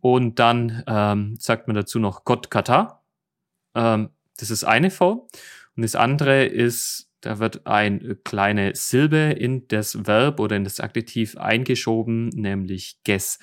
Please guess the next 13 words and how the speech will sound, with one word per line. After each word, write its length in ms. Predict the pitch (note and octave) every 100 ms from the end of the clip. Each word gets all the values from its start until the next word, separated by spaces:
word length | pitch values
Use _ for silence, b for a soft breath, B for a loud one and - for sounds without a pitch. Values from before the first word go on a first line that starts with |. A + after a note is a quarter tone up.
| B B B B B -
Ähm, 440 | A2+ G#2 G2+ G2 F#2+
somit 340 | A#2+ A#2 A2
drückt 220 | A#2 A2+ -
man 200 | G#2+ G2+
eine 180 | G2 -
Vermutung 540 | - G2+ A#2 B2 G2+
aus. 540 | - - - - - -
Ähm, 640 | G2+ F#2+ F#2+ F#2+ F#2+ G2 - _
Nel, 540 | G#2+ A2 C3+ C#3 C3+ A2
Nalchiga, 1200 | A2+ A#2+ A2+ A#2+ A2+ A2+ A2+ A2+ A#2 A#2 A#2 A2+ -
Cho, 680 | - A#2+ A2+ A#2 A#2 A#2 A2+
Ges, 1000 | G#2 - - - - - - - - -
Soyo. 560 | G2+ G2 F#2 F#2+ F#2+